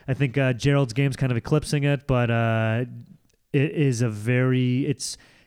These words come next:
technically a horror movie, but it's more like, um, kind of Macbethian in the way of, like, a, uh, Revenge from Beyond the Grave kind of movie.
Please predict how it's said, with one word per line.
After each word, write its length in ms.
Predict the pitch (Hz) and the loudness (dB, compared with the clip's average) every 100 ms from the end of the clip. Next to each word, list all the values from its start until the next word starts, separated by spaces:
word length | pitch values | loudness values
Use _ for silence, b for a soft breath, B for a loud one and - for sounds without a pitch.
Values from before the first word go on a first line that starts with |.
| b | b
technically 440 | - 160 160 185 180 | -2 0 0 0 2
a 40 | |
horror 240 | 156 175 170 | 2 2 2
movie, 240 | 165 165 | 0 0
but 160 | 143 120 | -2 -4
it's 100 | - | -2
more 220 | 120 120 | -2 0
like, 280 | 117 107 113 | 0 -2 -2
um, 360 | 98 92 95 92 _ _ _ b b b b - - | -4 -6 -14 -20 _ _ _ b b b b -20 -12
kind 220 | - 117 | -6 -4
of 80 | 110 | -4
Macbethian 880 | 101 101 101 101 101 - 107 98 95 | -4 -8 -4 -4 -4 -6 -8 -6 -8
in 100 | 92 | -8
the 80 | 95 | -8
way 220 | 95 95 | -6 -6
of, 160 | 92 98 | -8 -8
like, 260 | 92 - | -8 -8
a, 240 | 113 120 - | -8 -8 -6
uh, 40 | |
Revenge 420 | 117 104 104 104 | -4 -2 -2 -4
from 160 | - 107 | -4 -4
Beyond 300 | 104 101 95 | -2 -2 -4
the 60 | 101 | -4
Grave 320 | 101 95 - | -2 -2 -2
kind 180 | 127 131 | -2 0
of 60 | |
movie. 360 | 139 143 156 | 0 0 0